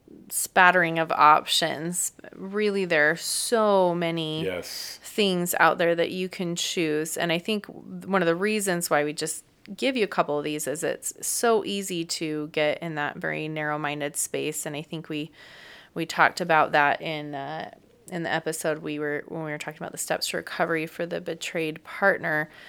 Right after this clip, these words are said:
Speaker 1: You don't want it, it, when you're in that, "I don't know what to do,"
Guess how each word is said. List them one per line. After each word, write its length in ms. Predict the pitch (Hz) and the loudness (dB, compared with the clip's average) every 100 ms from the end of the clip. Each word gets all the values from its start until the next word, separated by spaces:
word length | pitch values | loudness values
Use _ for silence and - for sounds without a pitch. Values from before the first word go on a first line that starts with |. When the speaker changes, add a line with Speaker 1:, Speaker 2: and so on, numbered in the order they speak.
| - - - | -20 -20 -8
Speaker 1:
You 120 | 185 | -2
don't 480 | 180 208 202 151 180 | 4 4 4 0 2
want 400 | 180 170 165 - | 4 4 2 0
it, 240 | - 170 - | 2 2 4
it, 200 | - - _ | -2 -4 _
when 240 | 208 180 175 | -6 -2 0
you're 100 | 175 | 0
in 240 | - 202 | 0 2
that, 260 | 196 165 - _ _ _ _ _ _ _ _ | 4 4 0 _ _ _ _ _ _ _ _
"I 120 | 175 175 | 0 2
don't 180 | 190 | 2
know 80 | 185 | 2
what 160 | 165 120 | 0 0
to 140 | - | -2
do," 720 | 180 175 202 190 165 151 151 | -2 0 2 2 2 0 -2